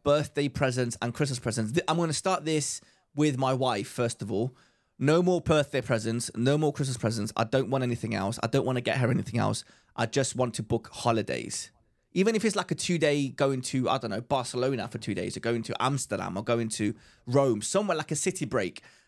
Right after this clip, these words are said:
I think that's way, way, way more important than getting and opening a gift of, like, I don't know, a Scotty Cameron or whatever, what-, whatever it is, even though that's a great gift,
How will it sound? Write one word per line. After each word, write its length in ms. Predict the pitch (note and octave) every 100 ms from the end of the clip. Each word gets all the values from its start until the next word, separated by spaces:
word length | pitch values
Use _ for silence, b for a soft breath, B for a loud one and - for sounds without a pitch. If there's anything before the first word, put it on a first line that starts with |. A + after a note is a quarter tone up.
| B
I 120 | D3+
think 200 | D3 C#3
that's 200 | A2+ B2
way, 440 | B2+ C3 E3+ E3+ D#3+
way, 260 | D#3 D3
way 340 | C3+ C3 D3+ D3
more 200 | C3+ B2+
important 460 | B2+ D3 F2+ A2+
than 140 | A2 -
getting 340 | A#2+ A#2+ G#2 -
and 80 | -
opening 320 | C#3 - A#2+ A2+
a 40 |
gift 440 | A2 A#2+ - - - b b b b -
of, 160 | A#2
like, 360 | A#2+ A2 G#2+ -
I 100 | C3
don't 120 | A2+
know, 60 | A2+
a 100 | -
Scotty 320 | - A#2+ -
Cameron 400 | - A2+ A2 - -
or 280 | A2+ A2 G2+
whatever, 420 | A#2+ D3+ E3 A#2+
what-, 280 | C3+ D3+ D3+
whatever 380 | D#3 F#3 E3 C#3+
it 140 | -
is, 200 | A#2+ A2
even 200 | D#3 D#3+
though 60 | C#3+
that's 100 | C3
a 40 |
great 320 | A2 C#3+ A#2+
gift, 440 | - B2+ A#2 -